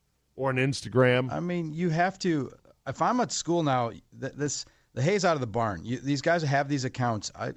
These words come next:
Speaker 2: I verify 'em, monitor 'em. I got, I got interns watching 'em twenty-four seven. But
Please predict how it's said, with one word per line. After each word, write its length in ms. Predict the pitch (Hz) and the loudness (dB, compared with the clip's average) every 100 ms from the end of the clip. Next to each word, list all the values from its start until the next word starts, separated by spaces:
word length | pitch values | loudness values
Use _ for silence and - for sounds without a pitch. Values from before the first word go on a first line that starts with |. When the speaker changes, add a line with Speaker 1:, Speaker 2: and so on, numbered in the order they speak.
| - | -8
Speaker 2:
I 120 | - 139 | -2 -2
verify 560 | 107 127 139 - 131 | 0 0 0 0 0
'em, 80 | 127 | 0
monitor 540 | 104 107 117 107 110 | 0 0 0 0 0
'em. 200 | 110 110 101 | 0 -2 -4
I 100 | 110 | -4
got, 240 | 120 117 - - - - - | -2 -4 -6 -20 -20 -20 -10
I 80 | 117 | -4
got 120 | 123 | -2
interns 360 | 117 117 120 110 | -2 -2 -2 -2
watching 360 | 104 113 120 | -2 -2 -2
'em 200 | 110 107 95 - | -4 -4 -8 -10
twenty-four 400 | 117 120 117 117 | -4 -4 -2 -4
seven. 380 | - 101 101 98 - _ _ _ _ | -2 -4 -6 -10 -14 _ _ _ _
But 240 | 175 160 | 0 0